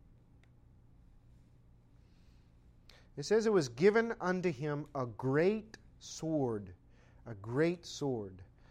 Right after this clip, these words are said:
a mega Machaira, if you're, um, interested in the Greek. <clears throat> I only bring these up because some of the word choice is very specific and interesting. If I picture this guy,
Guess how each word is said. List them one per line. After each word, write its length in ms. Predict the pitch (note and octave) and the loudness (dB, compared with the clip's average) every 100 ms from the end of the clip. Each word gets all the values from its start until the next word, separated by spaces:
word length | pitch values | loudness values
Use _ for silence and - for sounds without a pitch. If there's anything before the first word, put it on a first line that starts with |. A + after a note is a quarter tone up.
| - - - | -20 -20 -18
a 80 | A2+ | -14
mega 640 | A2+ C3 F3 F3+ G3+ G#3 G3+ - - - - | -8 -4 -4 0 2 2 0 -12 -20 -20 -12
Machaira, 760 | B2+ - - E3+ D#3 C3+ A2+ G2 G2 - | -10 -10 -4 -2 0 -2 -4 -8 -16 -18
if 160 | A#2+ - | -16 -8
you're, 240 | B2 A2+ - - - - - - - - | -8 -8 -14 -20 -20 -20 -20 -20 -20 -18
um, 300 | B2+ A2+ A2+ G2+ - - - - - - - - - - - | -16 -14 -16 -20 -20 -20 -20 -20 -20 -20 -20 -20 -20 -20 -8
interested 460 | D3+ C#3 C3+ - C3 | -6 -4 -6 -4 -4
in 100 | B2 | -4
the 80 | A#2 | -6
Greek. 360 | A#2 A2 - - | -6 -6 -10 -20
<clears throat> 120 | - - A#3 C#3+ - - | -2 0 0 -6 -12 -4
I 60 | F3 | 0
only 160 | C4 B3 | 2 4
bring 220 | A3+ G#3+ | 2 4
these 120 | F#3 | 4
up 140 | F#3+ | 2
because 260 | C#3+ D#3+ C#3 - - - - | 2 -4 -4 -12 -20 -20 -18
some 200 | - G3+ | -6 -2
of 60 | G#3+ | 0
the 80 | |
word 260 | G3 F#3 F3+ | 2 2 0
choice 280 | F#3+ F3 E3 | -2 -6 -6
is 140 | C#3+ | -10
very 400 | - E3+ F#3 G3 | -6 -2 0 -2
specific 800 | F#3 - D#3+ - A3+ A#3 B3 A3+ | -4 -8 -10 -4 -4 -4 -6 -6
and 140 | E3 F3 | -8 -6
interesting. 600 | A3 A3+ B2 - G#2+ F#2 - - - _ _ - - - - - - - - - - - - | -6 -6 -10 -10 -14 -14 -20 -20 -20 _ _ -20 -20 -20 -20 -20 -20 -20 -20 -20 -20 -20 2
If 140 | G#3+ C#4+ | 6 8
I 100 | D4+ | 8
picture 340 | D#4 D4 C4 | 6 6 4
this 180 | B3 A#3+ | 4 4
guy, 440 | A#3 A3 A3+ A3 | 8 10 10 6